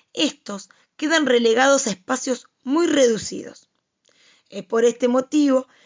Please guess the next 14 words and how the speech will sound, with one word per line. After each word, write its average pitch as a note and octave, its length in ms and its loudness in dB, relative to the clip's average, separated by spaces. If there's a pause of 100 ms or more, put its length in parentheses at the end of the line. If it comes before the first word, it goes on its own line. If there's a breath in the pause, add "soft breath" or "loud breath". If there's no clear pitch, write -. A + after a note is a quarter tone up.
(120)
que G3 140 -12
se - 120 -12
acercan A#3+ 580 0
a A3 60 0
los A3 180 -2
barrios A3+ 400 0
construidos G3+ 840 -4
sobre F3+ 300 -10
sus F3 180 -14
ambientes A3+ 520 0
naturales, A#3 640 -2 (440 soft breath)
porque C#4 340 -2
en D#4+ 100 2
ellos B3+ 420 -2